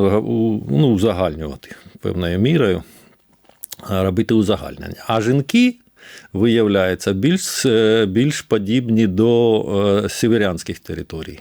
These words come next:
літописних сіверян. Таким чином, ми маємо, якби, чоловіки прийшли, захопили місцевих жінок і утворили, якби, е,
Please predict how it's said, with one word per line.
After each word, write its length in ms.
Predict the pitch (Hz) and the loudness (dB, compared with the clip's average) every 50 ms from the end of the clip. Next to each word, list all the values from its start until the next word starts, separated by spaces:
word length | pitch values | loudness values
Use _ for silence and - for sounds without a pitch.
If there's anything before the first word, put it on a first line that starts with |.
| - - | -14 -10
літописних 600 | 90 87 95 - 110 104 - 107 - - 107 - | -6 -6 -2 -2 -4 -2 -2 -4 -2 -2 -4 -4
сіверян. 400 | - - 101 104 95 76 69 71 - - _ _ - - - - - - - - - | 0 0 2 2 2 0 -4 -10 -18 -20 _ _ -20 -20 -20 -18 -18 -18 -18 -20 -8
Таким 340 | _ - 101 - 156 165 147 | _ -6 -2 0 0 0 0
чином, 360 | - - 147 147 139 135 120 | 0 0 0 2 2 2 2
ми 120 | 117 120 123 | 4 2 4
маємо, 460 | 120 120 120 123 120 117 110 107 107 | 4 2 2 2 2 0 0 2 2
якби, 520 | 107 107 104 95 90 85 104 107 104 101 - - - - - | 2 2 2 0 0 0 2 2 2 0 -2 -6 -14 -16 -12
чоловіки 500 | - - 120 117 117 113 110 90 - 147 | -2 0 2 2 4 2 2 2 0 0
прийшли, 600 | - - 98 104 - - 127 139 170 190 208 208 - _ - _ - - - - - _ _ | 0 0 -2 -2 0 0 2 2 4 2 2 0 -4 _ -20 _ -20 -20 -20 -20 -20 _ _
захопили 600 | - 98 113 - - 117 90 - 117 110 107 107 | -2 -2 0 0 -2 -4 0 2 2 4 4 4
місцевих 540 | 101 101 101 - - - 107 101 98 98 87 | 4 2 0 -2 -2 0 0 2 2 2 0
жінок 440 | 82 95 117 117 143 185 202 196 - | 0 0 0 2 2 0 0 0 0
і 40 | 110 | 0
утворили, 560 | 104 98 - 95 95 98 117 139 156 143 131 | 0 2 2 2 2 2 2 0 2 2 2
якби, 640 | 101 101 107 104 95 101 110 107 113 113 - 101 95 95 98 - - | 2 2 0 -2 0 0 2 2 2 0 0 -4 -4 -4 -8 -4 -4
е, 100 | 113 104 | -6 -6